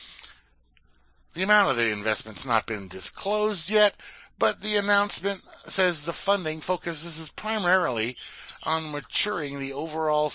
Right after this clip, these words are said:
system designed to deliver innovative and unique real-time Earth observation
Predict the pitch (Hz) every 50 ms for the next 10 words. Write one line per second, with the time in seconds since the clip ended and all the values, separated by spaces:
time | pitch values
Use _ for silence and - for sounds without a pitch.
0 | - - 160 151 - - - 123 113 110 110 - - - - - - - - -
1 | 123 123 117 120 120 120 127 131 135 139 131 151 135 113 107 113 107 123 165 175
2 | 165 180 180 170 - - 185 208 214 202 175 139 123 120 123 123 123 117 117 117
3 | 117 117 113 113 117 113 120 143 165 180 175 - - - - 117 107 117 156 190
4 | 214 220 220 190 - - 165 165 160 160 156 156 156 - - 160 170 185 175 -
5 | - - - 151 160 151 - - 147 135 120 127 143 147 139 - 151 147 147 143